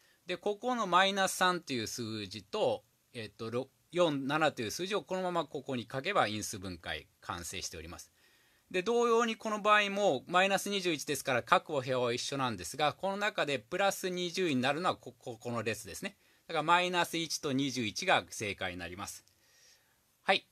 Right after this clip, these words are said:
さて、で、この因数分解は慣れると、あのー、まあ、解けていくんですが、え、結構最初、あのー、戸惑うんですね。というのは、えーっと、結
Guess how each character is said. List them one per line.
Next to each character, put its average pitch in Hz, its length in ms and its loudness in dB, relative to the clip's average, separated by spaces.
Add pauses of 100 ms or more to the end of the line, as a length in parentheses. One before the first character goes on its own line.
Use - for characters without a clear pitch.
(720)
さ - 260 2
て、 113 360 0 (340)
で、 156 140 -2
こ - 180 -2
の 262 140 2
因 240 240 -2
数 254 260 -4
分 233 240 -4
解 135 260 0
は 143 340 4 (240)
慣 151 280 0
れ 381 160 -8
る 254 220 -8 (120)
と、 214 440 -6
あ 151 180 -6
の 123 720 -4
ー、 - 40 0
ま 170 120 4
あ、 113 100 -4 (220)
解 165 120 -2
け 160 120 2
て 139 80 -2
い 127 40 -2
く 143 140 -6
ん 123 60 -4
で 104 100 -6
す - 120 -10
が、 127 300 2 (500)
え、 117 100 -10
結 277 260 -2 (100)
構 165 280 2
最 185 280 2
初、 - 180 -2 (280)
あ 143 140 -2
の 135 260 -2
ー、 - 40 -16
戸 143 80 -6
惑 156 280 4
う 139 100 2
ん 95 120 -6
で 80 100 -10
す - 100 -8
ね。 185 280 2
と 202 120 -2
い 220 100 -4
う 214 100 -4
の 107 120 -4
は、 110 320 6 (680)
え 95 760 -4
ー - 20 -14
っ - 120 -20
と、 101 100 -10
結 - 260 -2